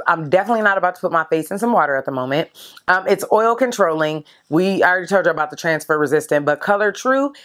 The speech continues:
it is definitely color true. This foundation shade is j-, just like the concealer shade.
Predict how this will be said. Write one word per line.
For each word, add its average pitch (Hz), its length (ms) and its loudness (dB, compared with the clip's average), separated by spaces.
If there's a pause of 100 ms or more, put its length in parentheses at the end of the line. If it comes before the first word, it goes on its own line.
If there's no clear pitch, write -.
(160)
it 226 120 2
is 226 120 2
definitely 220 480 0
color 202 320 0
true. 185 400 -2 (300)
This 233 420 0 (140)
foundation 214 560 2
shade 170 460 0 (260)
is 175 340 2 (140)
j-, 156 460 -4
just 233 260 2
like 226 300 2
the 165 200 2
concealer 254 540 0
shade. 240 540 2